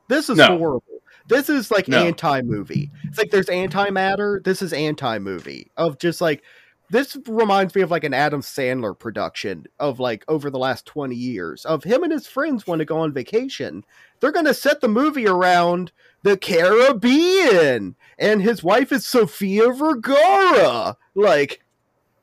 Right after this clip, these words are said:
Speaker 2: Well, I had such a good time watching and talking about this movie. I'm going to watch it again in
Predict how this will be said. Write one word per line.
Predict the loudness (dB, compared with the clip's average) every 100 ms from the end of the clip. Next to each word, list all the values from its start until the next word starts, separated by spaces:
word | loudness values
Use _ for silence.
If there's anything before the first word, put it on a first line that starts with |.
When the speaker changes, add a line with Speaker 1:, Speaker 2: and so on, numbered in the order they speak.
| _ _ _ _ _ _ _ _ _ _ _ _ _ _ _
Speaker 2:
Well, | -4 0 0 -4 _ _ _ _ _
I | 0 2
had | 2 0 -4
such | -8 -10 -10
a |
good | -8 -8
time | -4 -4 -4 -8 -18 -4
watching | -4 -4 -10
and | -12 -8
talking | -8 -8 -12
about | -8 -8 -8
this | -14 -12
movie. | -12 -10 -8 -8 -6
I'm | -6
going | -6 -8
to | -8
watch | -8 -8 -12
it |
again | -12 -8 -8 -8 -14 _ _ _ _ _
in | -14 -12 -16